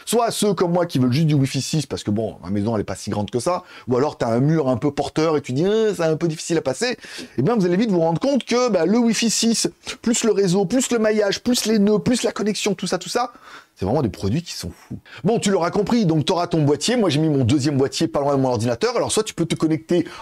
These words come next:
en Wi-Fi directement à ton boîtier, soit tu peux également te connecter par câble. Puisque tu auras bien vu que derrière ton, euh,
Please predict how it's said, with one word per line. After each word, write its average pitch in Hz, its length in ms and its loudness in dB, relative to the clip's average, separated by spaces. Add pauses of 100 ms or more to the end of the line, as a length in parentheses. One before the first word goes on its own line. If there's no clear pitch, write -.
(100)
en 175 100 2
Wi-Fi 180 440 2
directement 143 480 0
à 123 40 -2
ton 127 120 -2
boîtier, 160 400 0 (240)
soit 247 160 0
tu - 100 -4
peux - 100 0
également 240 280 2
te 127 80 -2
connecter 131 320 0
par - 220 -8
câble. 226 340 -2 (360)
Puisque 180 240 0
tu 170 140 0
auras 139 120 2
bien 143 180 2
vu 269 180 2
que 165 100 -2
derrière 156 560 2
ton, 123 600 4
euh, 104 60 -2